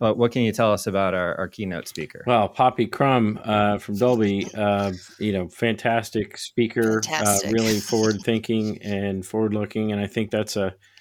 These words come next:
Speaker 2: kind of, uh, you know, reinforces the message we've just been discussing today is that, uh, you know, i-, it's a new environment that we're in today, and, and businesses to be competitive have to be forward thinking. And, um, you know, so,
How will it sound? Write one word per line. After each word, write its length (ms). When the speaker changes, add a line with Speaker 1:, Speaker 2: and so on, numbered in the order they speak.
Speaker 2:
kind 200
of, 180
uh, 180
you 120
know, 120
reinforces 800
the 120
message 420
we've 200
just 200
been 200
discussing 560
today 420
is 200
that, 260
uh, 220
you 80
know, 220
i-, 240
it's 220
a 40
new 200
environment 560
that 140
we're 140
in 120
today, 420
and, 200
and 320
businesses 580
to 80
be 140
competitive 760
have 340
to 460
be 100
forward 380
thinking. 560
And, 560
um, 420
you 80
know, 60
so, 480